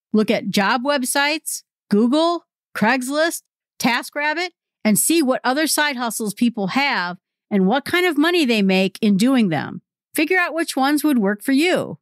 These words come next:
and hopefully give you some enjoyment. You want to make sure that if you do have a side hustle, you like it. And if you have trouble figuring out what your skill assessment is, ask your friends and family. Ask them what they think that you're good at.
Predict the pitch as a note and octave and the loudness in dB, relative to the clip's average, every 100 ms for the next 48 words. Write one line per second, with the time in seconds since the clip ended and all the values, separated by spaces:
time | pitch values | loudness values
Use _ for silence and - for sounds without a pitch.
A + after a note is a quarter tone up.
0 | _ - C#4+ F#4+ D4 - D#4 C#4+ G#3+ A3 | _ -4 -4 -2 -6 -4 -4 0 0 2
1 | C4+ B3 A#3 C4 B3 A3 A3 G3+ D3+ - | 2 2 2 2 2 2 2 0 -2 -10
2 | _ _ _ _ - F#3+ A#3 F4+ D#4+ D#4 | _ _ _ _ 0 2 2 2 0 -2
3 | - F#4 D#4+ A#3+ G#3 G#3+ F#3+ E4+ E4+ C4 | -2 0 0 0 0 0 2 2 2 -2
4 | G#3+ G3+ G3+ G3 F#3+ - D#4+ D#4+ _ _ | -4 -4 -2 0 0 0 -2 -4 _ _
5 | F#4+ G#4 A4 A4 G3 - _ _ A#3+ A3+ | 0 2 2 -2 -10 -12 _ _ 0 2
6 | G#3+ G3+ G3 A#3+ - C#4 C#4+ - C#4+ C#4+ | 2 2 2 0 -2 -4 -4 -2 0 2
7 | C#4 C#4+ C#4 D4 C#4+ C#4+ - C#4 C#4 C#4+ | 2 0 -2 -6 -2 -4 -2 0 0 0
8 | - D4+ - D4+ C#4+ D4+ E4 - _ _ | 0 0 0 2 2 2 0 -6 _ _
9 | - G3+ A3+ - B3+ A#3+ A#3 A#3 A#3 G#3+ | -4 -2 -2 -2 -4 0 2 4 2 2
10 | G3 F3+ D#3 C#3+ - _ _ - A#3+ - | 2 2 2 0 -6 _ _ -4 -4 -4
11 | C#4 C4 G#3+ G#3+ G#3+ F#3+ G#3 G#3+ A3+ A3 | -4 -2 -2 -2 0 2 2 2 2 2
12 | A3 F3 D#3+ C3+ - | 2 2 0 0 -4